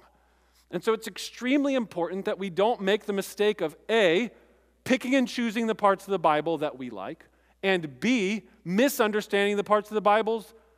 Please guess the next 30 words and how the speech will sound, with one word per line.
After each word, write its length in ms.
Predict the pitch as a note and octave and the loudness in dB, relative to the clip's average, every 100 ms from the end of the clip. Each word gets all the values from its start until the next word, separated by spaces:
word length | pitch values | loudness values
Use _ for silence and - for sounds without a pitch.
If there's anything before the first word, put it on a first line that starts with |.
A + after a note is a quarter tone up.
| _ _ | _ _
that 220 | D3+ A#3+ | 4 4
we 160 | A#3 C4+ | 4 0
do 220 | A3+ D#4+ | 2 2
know 240 | A#3+ D#3 C3 | 4 2 0
and 100 | A#2 | -6
like. 280 | F#2+ - _ _ _ _ _ _ _ _ _ _ _ _ _ _ | -12 -18 _ _ _ _ _ _ _ _ _ _ _ _ _ _
It's 180 | - F#3+ | -8 -6
extremely 680 | C4 - - C4+ D4 C#4+ C#4 | -8 -8 -10 0 2 2 0
important 480 | A#3+ G3 D#3 D#3 E3 | 0 0 -2 -2 -2
that 140 | F#3+ | -2
every 400 | G#3 A3 A3 A3+ | 2 0 0 -6
week, 360 | E3+ D#3 - - _ _ | -4 -6 -8 -20 _ _
as 260 | F3+ G#3+ G#3 | 4 4 4
we 120 | A#3 | -4
gather, 480 | E3+ D#3+ D3 D3 C#3 - _ _ _ - | 2 4 4 0 -6 -12 _ _ _ -6
we 200 | F#3+ A3 | -2 2
have 360 | F#3+ D#3+ C#3+ _ | 4 2 0 _
faithful, 720 | - - G3+ G#3 - A#3 A#3 | -12 0 0 0 -2 0 0
committed 720 | A3+ - E3+ F3+ G3 G3+ G3 - - _ | -2 -6 0 2 4 4 2 -4 -20 _
preparation 840 | - A3 A3 A3 F3 F3 - F#3 D#3 | 2 2 4 2 2 0 -4 -4 -2
given 460 | D3 F#3+ F3+ F3+ F3+ | 0 0 0 -4 -6
to 180 | E3 | -12
teaching 520 | C#3+ - G3 - G#3+ F#3+ | -14 -10 -10 -8 -8 -2
God's 340 | E3 E3 C3 | 0 0 -2
Word 320 | C#3 D3+ D3 | -6 -6 -6
so 120 | - | -8
that 180 | D3+ E3 | -8 -8
you 120 | E3+ | -8
know 320 | F#3+ F#3 B3+ | -8 -4 -4
it. 100 | C4+ | -4